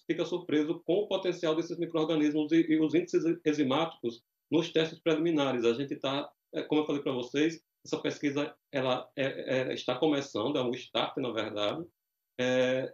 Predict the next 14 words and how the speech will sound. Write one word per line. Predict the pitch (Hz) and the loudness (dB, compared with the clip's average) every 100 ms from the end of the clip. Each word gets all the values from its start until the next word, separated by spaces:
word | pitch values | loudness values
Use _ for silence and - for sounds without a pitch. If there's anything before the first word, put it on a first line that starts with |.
| _ | _
e | 160 156 175 - _ _ _ _ _ _ _ _ _ | 2 4 4 0 _ _ _ _ _ _ _ _ _
quando | 160 | 2
a | 160 | 2
gente | 160 | 0
seleciona | - 151 147 139 123 | -2 -2 0 -2 0
cem | 165 190 | 0 0
micro-organismos, | 185 160 151 143 160 170 160 | 0 -2 0 2 0 -2 -2
por | 147 | -2
exemplo, | 139 147 - | 0 -2 -2
praticamente | 160 156 156 147 - | -4 -2 -2 -2 -2
todos | 165 160 147 | 0 2 2
eles | 151 | 2
ou | 170 175 | 0 0
produzem, | 156 147 151 156 | 0 2 2 0